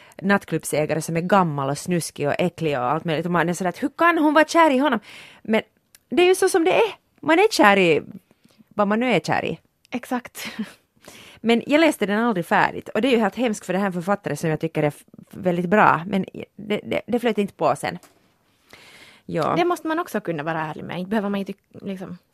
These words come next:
Speaker 1: Nä. Mm, nä. Men, men sen så, jag nämnde den här Den knullande kvinnan. Så hon finns, är det på Nextory, tror jag.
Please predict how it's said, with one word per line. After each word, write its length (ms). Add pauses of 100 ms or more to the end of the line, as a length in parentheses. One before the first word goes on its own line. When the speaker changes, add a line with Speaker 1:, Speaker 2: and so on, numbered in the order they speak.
(300)
Speaker 1:
Nä. 440 (680)
Mm, 400
nä. 400
Men, 320
men 180
sen 200
så, 140 (120)
jag 220
nämnde 240
den 160
här 160
Den 160
knullande 480
kvinnan. 560 (400)
Så 420
hon 300
finns, 720
är 100
det 200
på 340 (320)
Nextory, 720
tror 240
jag. 120